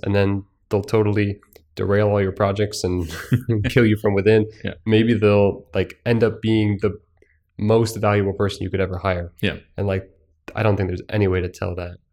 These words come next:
Speaker 1: from day one. Um, so interviews are just, just a guess.
Speaker 2: It's a good point, actually. And I like the, the metaphor there, or the,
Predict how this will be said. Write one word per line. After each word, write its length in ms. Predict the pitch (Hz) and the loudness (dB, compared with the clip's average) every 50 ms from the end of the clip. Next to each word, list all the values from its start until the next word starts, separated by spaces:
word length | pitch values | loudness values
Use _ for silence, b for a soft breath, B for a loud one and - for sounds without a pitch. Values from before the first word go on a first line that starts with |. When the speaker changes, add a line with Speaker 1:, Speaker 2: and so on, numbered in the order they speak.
| _ _ _ _ _ _ _ _ _ | _ _ _ _ _ _ _ _ _
Speaker 1:
from 220 | _ - 92 90 90 | _ -6 -6 -4 -4
day 140 | 92 87 87 | -4 -6 -6
one. 300 | 87 90 90 87 87 - _ _ _ _ _ _ - - | -6 -6 -8 -8 -10 -12 _ _ _ _ _ _ -14 -12
Um, 420 | 95 87 87 85 85 90 90 90 _ _ _ _ _ - | -10 -8 -8 -8 -8 -10 -10 -12 _ _ _ _ _ -12
so 220 | - - 98 - | -6 -6 -4 -2
interviews 300 | - 113 104 95 95 92 | 0 0 2 2 0 -2
are 40 | 92 | -4
just, 380 | 92 92 87 - - - _ - _ _ | -8 -8 -10 -10 -12 -18 _ -20 _ _
just 200 | - - 101 - | -14 -14 -14 -14
a 40 | - | -14
guess. 380 | - - - - _ - - _ _ - | -16 -16 -18 -18 _ -20 -20 _ _ -20
Speaker 2:
It's 160 | - 135 - | -16 -12 -10
a 60 | 170 | -6
good 160 | 170 190 190 190 | -4 -4 -2 -2
point, 280 | 196 196 160 123 - | 0 0 0 -2 -4
actually. 300 | 113 110 - - 98 101 | -6 -6 -4 -2 0 0
And 100 | 98 98 | 2 2
I 40 | 101 | 2
like 160 | 104 120 123 - | 0 0 0 0
the, 160 | 113 104 98 | 0 0 0
the 120 | 90 - 101 | 0 0 2
metaphor 480 | 101 101 113 117 120 - 110 104 101 | 2 2 2 2 2 2 4 4 4
there, 220 | 95 98 98 95 95 | 4 2 2 2 0
or 60 | 98 | 0
the, 260 | 98 98 - - | 0 -2 -4 -6